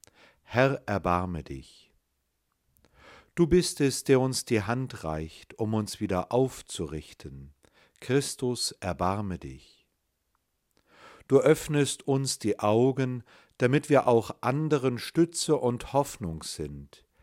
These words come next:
Herr, erbarme dich. Der allmächtige Gott, erbarme sich unser. Er befreie uns von aller Schuld,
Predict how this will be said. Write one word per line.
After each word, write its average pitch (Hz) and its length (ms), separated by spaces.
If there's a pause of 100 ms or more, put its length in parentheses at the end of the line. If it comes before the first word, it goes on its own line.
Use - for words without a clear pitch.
(220)
Herr, 120 520
erbarme 82 600
dich. - 520 (1400)
Der 127 120
allmächtige 117 640
Gott, 85 280
erbarme 110 580
sich 104 240
unser. 82 720 (540)
Er 110 100
befreie 117 640
uns 87 400
von 101 180
aller 101 300
Schuld, 123 600